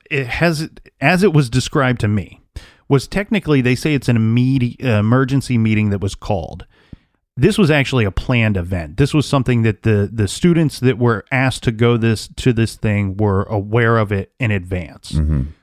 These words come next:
Speaker 1: Um, most reports will tell you that the meeting started at two A M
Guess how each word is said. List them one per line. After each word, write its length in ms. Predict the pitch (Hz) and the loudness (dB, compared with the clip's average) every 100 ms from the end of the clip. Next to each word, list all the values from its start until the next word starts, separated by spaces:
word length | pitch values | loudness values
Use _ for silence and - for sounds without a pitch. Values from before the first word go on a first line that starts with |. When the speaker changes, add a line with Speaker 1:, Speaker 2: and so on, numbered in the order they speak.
| _ | _
Speaker 1:
Um, 480 | - 120 120 117 113 - | 0 4 4 2 0 0
most 480 | 131 151 214 - | 2 4 2 0
reports 500 | 190 180 - 170 165 | -2 0 0 -2 -2
will 160 | 135 135 | -2 -4
tell 320 | - 151 156 | -2 -2 0
you 260 | 127 113 113 | 2 2 2
that 200 | 107 107 | 2 0
the 100 | 110 | 2
meeting 380 | 117 131 127 123 | 2 2 2 0
started 520 | - 131 127 127 120 | -2 0 0 0 0
at 220 | 104 - | -2 -4
two 240 | - 143 127 | -2 2 2
A 200 | 113 113 | 2 0
M 260 | 117 127 | 2 0